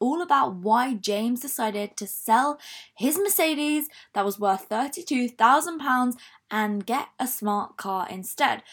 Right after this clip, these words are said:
So make sure that you've hit subscribe to the podcast. We also have some freebies linked for you in the show notes, so definitely go check them out.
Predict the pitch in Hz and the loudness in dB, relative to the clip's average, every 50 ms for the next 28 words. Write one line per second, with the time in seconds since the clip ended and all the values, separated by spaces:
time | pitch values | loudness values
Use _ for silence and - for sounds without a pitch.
0 | - _ - - 220 214 214 214 269 294 330 - 392 349 359 349 277 269 233 - | -20 _ -8 -4 -2 2 2 2 2 2 0 0 0 0 0 -2 -2 -4 -4 -6
1 | - - 254 - - 311 302 - - - 240 233 233 - 214 190 185 - 190 196 | -6 -6 -4 -4 -4 -6 -6 -6 -4 -4 -4 -2 -2 -4 -6 -6 -6 -6 -8 -8
2 | - 208 196 202 208 - 208 220 - - 262 277 269 339 330 294 320 302 - - | -4 -2 -2 -2 -2 -2 -4 -4 -2 -4 -4 -4 -4 -4 -4 -4 -4 -4 -4 -6
3 | - 262 240 240 220 - 220 220 220 220 202 220 214 208 196 190 196 202 214 - | -4 -2 -2 -2 -4 -4 -4 -4 -2 -2 -2 -2 -2 -4 -4 -6 -4 -6 -6 -8
4 | - 208 196 196 190 185 - - 196 190 185 190 - - 185 180 175 180 180 214 | -8 -4 -2 0 0 0 -2 -4 -8 -8 -8 -8 -6 -6 -6 -8 -8 -10 -10 -10
5 | - - 190 180 - 202 220 214 - 269 285 277 - 294 226 226 214 208 - 208 | -10 -10 -10 -6 -4 -4 -4 -4 -4 -6 -8 -6 -6 -4 -2 -2 -2 -2 -4 -6
6 | - - 185 185 185 190 220 254 - | -6 -6 -6 -4 -2 -2 -2 -2 -2